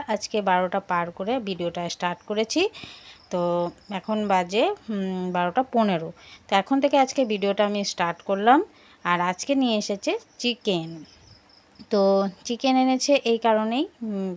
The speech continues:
ছেলে, তোমরা জানো আমার ছেলে এখন, আমি আমার বাপের বাড়ি স্কুল, মানে ওখানে স্কুলেই ভর্তি করেছি ওকে। তো ও বেশি আসে না, ওখানেই থাকে। তো ছুটি ছাটা পড়লে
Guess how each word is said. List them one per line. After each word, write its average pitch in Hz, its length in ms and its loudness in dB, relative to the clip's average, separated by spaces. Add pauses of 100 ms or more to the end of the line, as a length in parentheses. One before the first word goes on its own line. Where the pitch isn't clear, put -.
ছেলে, 233 280 2 (340)
তোমরা 208 340 0
জানো 196 320 2
আমার 190 240 -2
ছেলে 185 260 -4
এখন, 185 300 -4 (480)
আমি 185 220 -4
আমার 185 220 -4
বাপের 170 320 -4
বাড়ি 175 300 -4
স্কুল, - 400 -10
মানে 180 320 -4
ওখানে 180 480 -4
স্কুলেই 233 380 0
ভর্তি 190 320 -4
করেছি 175 420 -4
ওকে। 190 220 -2 (600)
তো 185 100 2 (520)
ও 277 200 8
বেশি 240 360 4
আসে 202 420 2
না, 196 200 0
ওখানেই 190 460 -4
থাকে। 196 400 -2 (420)
তো 214 100 0
ছুটি 233 300 -4
ছাটা 269 260 2
পড়লে 240 400 2